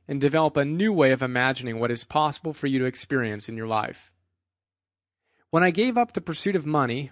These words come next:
more of it flowed into my life than I had ever known before. Why?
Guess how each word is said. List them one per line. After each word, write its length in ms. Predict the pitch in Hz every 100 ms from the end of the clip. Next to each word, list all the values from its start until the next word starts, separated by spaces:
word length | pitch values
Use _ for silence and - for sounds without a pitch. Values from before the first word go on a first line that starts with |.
| -
more 260 | 151 190
of 120 | 202 165
it 100 | 147
flowed 300 | 165 165 160
into 100 | 151
my 140 | 139
life 320 | 131 131 135
than 80 | 139
I 80 | 120
had 100 | 117
ever 260 | 147 143
known 240 | 143 135 127
before. 560 | 120 - 117 - - - _ _ _ -
Why? 480 | 117 117 170 247